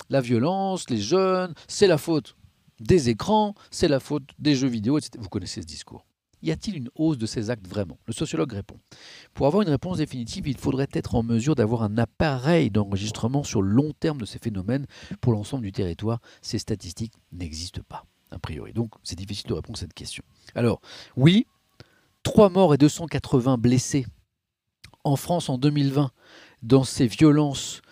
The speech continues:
ces affrontements entre bandes, ce sont les chiffres officiels, mais pour le sociologue, il faut prendre du recul. Sur la même année deux mille vingt, si on va à Chicago, aux États-Unis, hein, population de deux virgule sept millions, donc, euh, deux virgule deux millions pour Paris, c'est comparable,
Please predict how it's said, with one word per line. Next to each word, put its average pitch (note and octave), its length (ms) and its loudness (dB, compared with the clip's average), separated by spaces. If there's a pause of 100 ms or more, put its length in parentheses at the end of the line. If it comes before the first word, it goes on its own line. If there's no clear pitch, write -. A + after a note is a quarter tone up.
(160)
ces - 260 -4
affrontements B2+ 440 -4
entre B2+ 300 -2
bandes, E3+ 280 4
ce - 60 -14
sont G#2 140 -10
les G2 60 -6
chiffres G#2+ 340 -8
officiels, C#3 480 -8 (260)
mais G3 240 2
pour D3 180 0
le B2 60 -6
sociologue, E3+ 360 -2
il D3+ 40 -12
faut C#3+ 120 -8
prendre D3 200 -8
du C3+ 60 -2
recul. C3+ 400 -4 (460)
Sur - 220 -2
la C3 100 6
même F#3 200 0
année F3 140 -2
deux D3 100 0
mille B2+ 200 0
vingt, F#3 200 0
si - 140 -8
on D#3 40 -6
va C#3 100 4
à A#2+ 40 2
Chicago, D#3 520 0
aux C3+ 60 2
États-Unis, B2 580 -2 (320)
hein, A2 160 -2
population A#2 720 -2
de G#2 120 -4
deux G#2 120 -2
virgule G#2 240 0
sept G#2+ 240 -8
millions, A#2 340 -6
donc, A#2 240 -6
euh, G2 100 -4
deux G2 120 -4
virgule G#2 300 -4
deux G#2+ 120 0
millions G#2+ 180 -4
pour G#2 140 -6
Paris, G2 260 -4
c'est G2 160 -10
comparable, C#3 560 -8